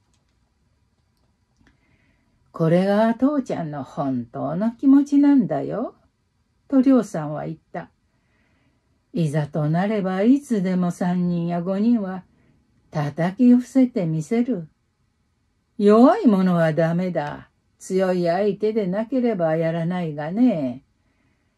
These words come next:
それから仕事だってそうだ。その気になればブラシの二百や三百は一日で仕上げてみせるよ。」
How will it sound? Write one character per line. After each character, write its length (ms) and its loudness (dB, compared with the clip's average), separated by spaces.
そ 220 0
れ 100 4
か 160 -4
ら 140 -4
仕 140 -4
事 280 2
だ 140 2
っ 60 -2
て 180 -6
そ 260 -4
う 60 -4
だ。 260 -12
そ 200 0
の 180 2
気 140 -4
に 160 -2
な 140 2
れ 180 -2
ば 120 -2
ブ 140 -2
ラ 140 0
シ 180 -8
の 140 0
二 120 0
百 300 2
や 140 0
三 300 0
百 320 -2
は 240 -6
一 480 2
日 320 0
で 140 0
仕 240 -6
上 180 0
げ 140 -2
て 180 -4
み 180 0
せ 200 4
る 180 -2
よ。」 420 -6